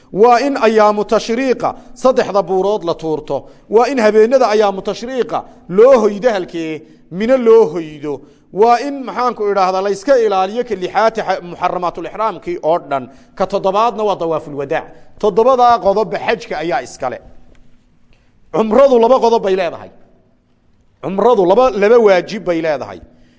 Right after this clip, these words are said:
Waajibaadka cumrada markaan ka hadlayno, laba waajib oo cumradu ay leedahay unbaa lagaa rabaa inaynu iska jirno. Wa waajibaatul cumrati, cumrada waajibiyadeedu, ithnaani waa laba.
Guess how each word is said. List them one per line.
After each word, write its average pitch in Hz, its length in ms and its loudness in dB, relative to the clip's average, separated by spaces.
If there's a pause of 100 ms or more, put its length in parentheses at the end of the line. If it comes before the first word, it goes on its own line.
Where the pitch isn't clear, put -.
(220)
Waajibaadka 202 720 2
cumrada 214 340 0
markaan 190 280 -2
ka 220 100 0
hadlayno, 147 680 -2 (440)
laba 220 300 4
waajib 202 520 2
oo 233 160 4
cumradu 208 460 -6
ay 190 160 0
leedahay 196 320 -2
unbaa 190 320 0
lagaa 175 300 0
rabaa 127 340 -8 (600)
inaynu 185 300 -2
iska 160 240 -6
jirno. 120 380 -10 (1200)
Wa 208 140 6
waajibaatul 233 840 2
cumrati, 226 520 0
cumrada 214 440 2
waajibiyadeedu, 190 1120 2 (800)
ithnaani 208 580 0
waa 160 220 2
laba. 165 260 0